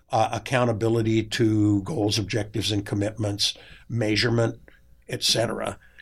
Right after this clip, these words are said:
And leadership is about vision, mission, inspiration, finding the right people to make the vision a reality,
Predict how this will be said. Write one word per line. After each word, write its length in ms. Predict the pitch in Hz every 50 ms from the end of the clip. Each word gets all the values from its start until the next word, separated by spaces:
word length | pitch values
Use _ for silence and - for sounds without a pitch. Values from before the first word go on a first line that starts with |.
| - - _ _ _ - -
And 520 | 127 120 117 113 113 110 110 110 107 110
leadership 800 | 117 120 139 185 214 226 - - - - 113 104 110 107 107 - - - _ _ _ _ -
is 220 | - 127 117 104
about 480 | 117 101 117 110 113 113 107 110 - - _ _ _ - -
vision, 640 | - - 98 117 117 113 101 104 107 95 - - - - - _ _
mission, 560 | - 113 107 120 117 - - - 104 90 92 - -
inspiration, 1000 | 135 127 120 - - - 131 120 110 104 104 110 - - - - 90 90 82 - - - - _ _ _ _
finding 840 | - - - 143 127 127 135 135 131 117 117 117 120 113 107 104 107 - - - -
the 100 | 92 104
right 400 | 104 110 117 120 131 - - -
people 520 | - 131 123 127 127 - - 98 101 101
to 140 | 98 - -
make 240 | 104 107 107 104 107
the 80 | 110
vision 340 | 104 101 110 104 98 110 104 101
a 40 |
reality, 720 | 101 98 98 101 98 101 107 110 110 104 98 95 92 87